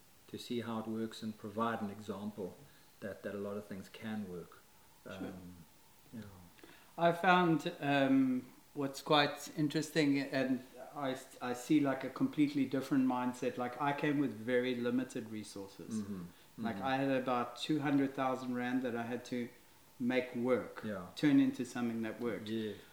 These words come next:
Speaker 2: But I did, and now I've, you know, now I have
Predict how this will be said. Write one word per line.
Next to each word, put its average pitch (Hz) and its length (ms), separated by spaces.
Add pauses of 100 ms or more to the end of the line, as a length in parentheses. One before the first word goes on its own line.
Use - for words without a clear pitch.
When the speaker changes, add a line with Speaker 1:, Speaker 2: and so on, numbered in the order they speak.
(140)
Speaker 2:
But 123 280 (120)
I 110 120
did, 139 460 (280)
and 123 200
now 131 520 (460)
I've, 123 400 (840)
you 131 160
know, 123 160
now 127 220
I 143 160
have 131 300